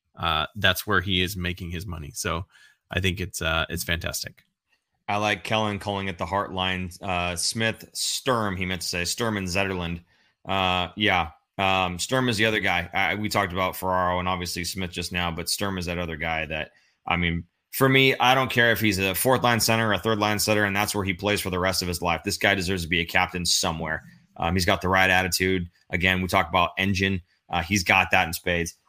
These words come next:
Speaker 2: So, um, there's a lot of this on, on this team, Aaron. Um, it, maybe not the highest skill level, but they're gonna go out and give you everything they got every single game. So this is just another reason why,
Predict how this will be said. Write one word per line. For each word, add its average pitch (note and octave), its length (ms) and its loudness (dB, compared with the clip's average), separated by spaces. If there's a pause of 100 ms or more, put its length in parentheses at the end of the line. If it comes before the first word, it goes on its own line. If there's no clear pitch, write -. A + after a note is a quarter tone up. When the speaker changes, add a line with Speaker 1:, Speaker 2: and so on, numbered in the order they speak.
Speaker 2:
So, F2 480 0
um, F2+ 500 2
there's E3 180 6
a A3+ 40 6
lot F#3+ 340 8
of C4 80 2
this G3+ 260 6
on, E3+ 240 4
on D#3+ 200 6
this D3+ 220 4
team, E3+ 240 6
Aaron. B2+ 520 4
Um, A#2 420 2
it, G#2 120 -2
maybe C#3+ 340 2
not F3 220 2
the D3 80 2
highest D3+ 420 4
skill C3+ 280 2
level, D#3+ 460 0 (300)
but A#2 440 4
they're B2 200 4
gonna D3 240 2
go D3 180 4
out C3 220 6
and A#2 100 -4
give A#2+ 140 2
you A#2+ 100 4
everything A#2 300 -2
they A2+ 120 2
got G#2 260 4
every G2+ 180 -2
single F#2+ 280 -6
game. E2 340 -4 (180)
So - 140 0
this C3+ 120 4
is C3+ 60 0
just D3 220 0
another D3+ 340 2
reason C#3 440 4
why, A2 440 4